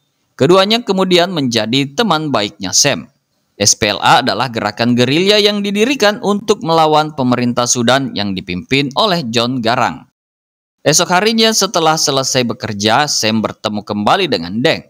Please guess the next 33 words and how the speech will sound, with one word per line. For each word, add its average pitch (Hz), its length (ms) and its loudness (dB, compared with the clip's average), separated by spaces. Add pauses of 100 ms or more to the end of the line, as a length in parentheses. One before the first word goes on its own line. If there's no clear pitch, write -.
(560)
Sam 247 240 2
bercerita 160 640 0
bahwa 110 400 0
ia 92 240 -6
ingin 143 320 2
pergi 175 320 -2
ke - 80 -4
Sudan, 160 560 2
di 110 160 -4
mana 117 400 0
sedang 101 320 -4
terjadi 117 480 -2
perang 165 320 -2
sipil, 214 480 0
dan 170 160 2
meminta 156 480 -2
Deng 139 160 0
untuk 123 320 0
menjadi 135 560 2
pemandunya. 104 800 0 (640)
Meskipun 160 560 0
Deng 147 160 2
tahu 135 320 0
betapa 120 480 -2
berbahayanya 120 640 -2
situasi 151 480 0
di 165 80 0
sana, 214 400 2
Sam 214 240 0
tetap 175 320 -2
bersikeras 135 720 -2
untuk 110 400 -6
pergi. 135 480 -2